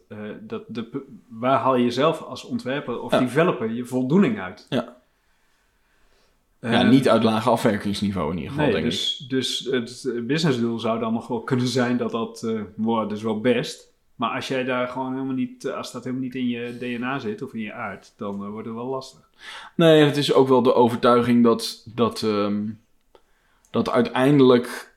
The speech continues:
Speaker 2: eh, ook al heeft het niet directe impact of, eh, ehm,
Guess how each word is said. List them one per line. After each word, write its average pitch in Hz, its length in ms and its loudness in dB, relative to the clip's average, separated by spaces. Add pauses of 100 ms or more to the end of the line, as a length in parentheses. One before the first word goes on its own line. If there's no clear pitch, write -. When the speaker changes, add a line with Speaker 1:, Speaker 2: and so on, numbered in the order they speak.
Speaker 2:
eh, 117 180 2 (140)
ook 123 240 4
al 117 140 6
heeft 117 300 2
het - 80 -12
niet 123 180 4
directe 120 400 2
impact 123 720 2
of, 113 300 -4
eh, 107 480 -2 (140)
ehm, 104 260 -6